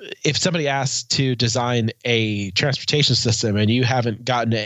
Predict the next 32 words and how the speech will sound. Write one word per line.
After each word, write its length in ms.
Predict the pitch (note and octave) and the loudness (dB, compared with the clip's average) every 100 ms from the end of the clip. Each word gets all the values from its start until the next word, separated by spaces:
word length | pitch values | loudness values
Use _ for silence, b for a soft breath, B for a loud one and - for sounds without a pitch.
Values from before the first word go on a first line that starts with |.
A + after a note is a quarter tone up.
| - | 0
any 200 | C3+ C3+ | 2 4
more 240 | C3 B2+ | 2 2
s-, 300 | A#2+ - - - | 0 0 -4 -2
any 360 | C#3+ C#3+ C3 B2 | 2 4 2 0
more 220 | C3+ C3+ | 0 2
specifics 580 | A#2 A#2+ D#3 D3 B2+ - | 0 0 0 0 0 0
and 120 | A2 | 0
you 100 | A#2+ | 2
design 380 | C3 A#2+ B2+ A#2+ | 0 0 0 0
something 520 | A2 C3+ A#2 B2 A2 G#2+ B B B B | 0 0 2 2 2 -2 B B B B
like 240 | C3 B2+ A2+ | 0 2 0
the 200 | A#2+ A2+ | 0 0
space 280 | - D3 | 2 0
shuttle 360 | D#3 C#3 B2 A2+ | 2 0 0 0
and 100 | G#2+ | 0
they 160 | - B2 | 0 -2
were 100 | A2+ | 0
thinking 360 | C#3 C3 A#2+ | 2 2 2
of 100 | A2 | 2
something 260 | - B2 A#2 | 0 0 0
like 160 | A2 | 0
a 60 | G#2 | -2
horse, 800 | G2 D3 A2+ - - - - - - | -2 0 0 0 -2 -10 -12 -12 -6
um, 260 | A#2 A2 G#2 F#2 _ _ | 0 2 2 0 _ _
you 180 | - D3+ | -6 0
may 200 | D#3 D3+ | 2 0
come 200 | - C#3+ | 0 -2
up 120 | D#3+ | 0
with 100 | D3+ | 0
a 60 | C3+ | 0
very 260 | B2+ C3 B2+ | 0 0 0
expensive 680 | G#2+ - C#3 - B2+ A2 | 0 0 2 2 2 0